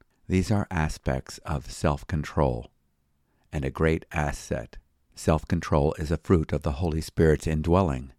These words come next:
in Galatians chapter five, verses twenty-two and twenty-three. To be without it is to be left defenseless to the desires of the flesh and the work of the enemy.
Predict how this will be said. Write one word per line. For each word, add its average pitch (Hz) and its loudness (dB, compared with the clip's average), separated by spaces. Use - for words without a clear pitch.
in 92 -4
Galatians 76 -2
chapter - -2
five, 71 0
verses 71 -8
twenty-two 71 -4
and 67 -4
twenty-three. 69 -4
To 80 -2
be 87 6
without 95 2
it 76 -2
is - -4
to - -6
be 80 2
left - 0
defenseless 104 0
to 85 0
the 76 2
desires 92 4
of 90 -2
the 101 -2
flesh 78 -2
and 73 -2
the - -4
work 78 0
of 78 -8
the 73 -4
enemy. 67 -8